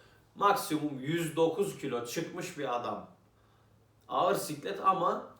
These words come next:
ağır sikletin hafif adamı gibi düşünün. Yani ağır s-,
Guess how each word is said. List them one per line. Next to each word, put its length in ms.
ağır 260
sikletin 760
hafif 400
adamı 320
gibi 320
düşünün. 360
Yani 500
ağır 220
s-, 200